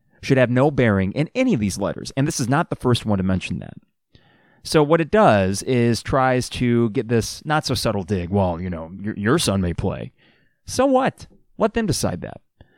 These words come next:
But Commissioner Warren, on one hand, certainly is looking out for student athletes, right? I, I'm guessing that's part of the job destri-, description, whether he is or is not. But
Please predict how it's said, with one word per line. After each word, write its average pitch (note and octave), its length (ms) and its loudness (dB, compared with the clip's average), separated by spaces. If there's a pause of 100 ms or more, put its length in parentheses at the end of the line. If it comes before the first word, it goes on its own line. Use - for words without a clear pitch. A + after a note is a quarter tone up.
(140)
But - 100 2
Commissioner B3 380 0
Warren, G#2 640 2 (1200)
on F3 140 2
one G#3 140 4
hand, C3+ 140 0
certainly C#3 380 2
is A2+ 100 0
looking A#2+ 300 -2
out G#2 160 0
for A2 80 -2
student G2 300 0
athletes, - 360 -6
right? G#2+ 140 0
I, C3+ 80 0
I'm C3 140 -4
guessing D#3+ 260 0
that's A2+ 160 -2
part F3+ 240 -2
of - 20 -4
the F#3+ 60 0
job F#3 220 0
destri-, F#3 320 -2 (100)
description, F3 580 -4
whether C3 200 -2
he A#2+ 160 2
is A2+ 280 0
or G2+ 200 2
is F#2+ 100 -4
not. - 260 -6 (540)
But C3+ 300 -4